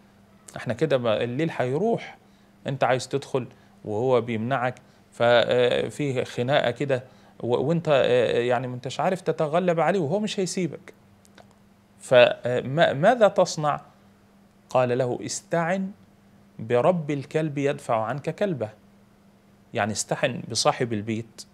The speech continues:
اللي هو بيسمع ال-، الكلب بيسمع كلامه وهو مربيه وبيطعمه وبي-، وهكذا. استعن برب البيت يدفع عنك كلبه. لو ناديت على صاحب البيت وقلت له: "يا فلان، أنا عايز أدخل والكلب مانعني"، سينادي على الكلب ويقول له: "إيه، إيه، اتركه"،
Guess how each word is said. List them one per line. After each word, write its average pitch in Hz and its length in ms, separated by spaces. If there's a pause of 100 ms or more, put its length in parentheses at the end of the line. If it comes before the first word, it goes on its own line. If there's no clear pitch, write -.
(460)
اللي 110 180
هو 135 120
بيسمع 123 540 (520)
ال-، 110 220
الكلب 127 400
بيسمع 120 380
كلامه 110 420
وهو 113 180
مربيه 110 380
وبيطعمه 113 560
وبي-، 107 280 (480)
وهكذا. 127 580 (600)
استعن 175 480 (340)
برب 156 420
البيت 156 380
يدفع 165 400
عنك 165 280
كلبه. 135 360 (140)
لو 139 140
ناديت 165 340
على 151 240
صاحب 143 340
البيت 117 320
وقلت 113 160
له: 147 120
"يا 180 140
فلان، 180 440
أنا 160 120
عايز 175 260
أدخل 165 300
والكلب 139 420
مانعني"، 147 460 (640)
سينادي 208 500
على 160 180
الكلب 202 400
ويقول 214 200
له: 202 140
"إيه، 190 240
إيه، 175 300
اتركه"، 208 460